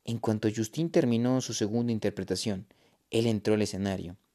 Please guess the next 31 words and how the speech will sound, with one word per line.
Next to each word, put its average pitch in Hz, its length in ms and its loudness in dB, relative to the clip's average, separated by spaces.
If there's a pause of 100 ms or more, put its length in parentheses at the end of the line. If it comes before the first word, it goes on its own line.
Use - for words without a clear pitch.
Estaba 110 300 -4
alegre 113 340 0
y 101 80 0
asustado, 95 560 -6 (160)
enfadado 123 580 4
y 135 80 8
gozoso. 110 540 -4 (1040)
"Disculpa 123 380 -2
que - 80 -14
te 110 80 -4
interrumpa. - 580 -6 (160)
Por 87 100 -10
favor, 101 360 -4 (460)
dime 123 420 -2
dónde 127 380 0
puedo 113 280 -2
encontrar 104 440 -4
a 101 80 -6
tu - 100 -18
prima. 98 340 -8
Necesito 110 480 -2
hablar 120 160 -2
con 113 180 -8
ella". 107 220 -6 (840)
La 104 260 -2
dulce 180 340 4
cantante 131 480 0
miró 113 260 4
para 104 220 2
todos 107 240 2
lados. 110 500 2